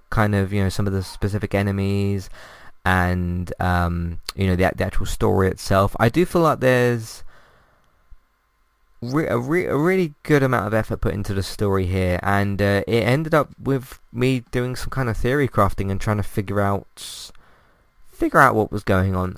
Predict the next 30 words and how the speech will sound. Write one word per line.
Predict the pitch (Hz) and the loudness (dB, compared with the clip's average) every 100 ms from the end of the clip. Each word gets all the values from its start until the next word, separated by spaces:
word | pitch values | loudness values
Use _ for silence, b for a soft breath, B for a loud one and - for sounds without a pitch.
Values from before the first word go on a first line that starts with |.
| - | -8
as | 107 | -2
well. | 110 101 | 2 4
Like | 120 147 | 4 2
I | 147 | -2
say, | - 123 107 | 0 2 2
you, | 104 110 82 | 0 -2 -4
you | - 113 117 117 | -6 -2 -2 0
get | - 139 - | 0 0 0
this | 143 135 | 0 0
kind | - 143 123 120 | 0 2 2 2
of | 110 110 104 - - - B B B B B B | 2 2 0 -6 -14 -14 B B B B B B
subtle | - - 156 - 143 | -6 2 2 4 2
attempt | 127 - 120 113 | 0 0 0 -2
at | - | -6
storytelling | - - 110 104 101 - 95 92 92 - | -8 -4 0 2 0 0 0 0 -4 -4
in | 101 | -4
this | 101 95 | -2 -2
game | - 98 95 | 0 0 2
where | 101 - | 0 0
it, | 113 - | 0 0
it's | 101 117 | 0 0
sort | - 131 | 2 4
of, | 127 120 - | 2 0 -4
it's | 117 | -2
sort | - 135 | 0 0
of | 131 | 2
like | 127 110 | 2 0
show | - - 113 | -2 2 4
don't | 110 104 - | 4 2 0
tell, | - 107 113 127 | 2 4 4 2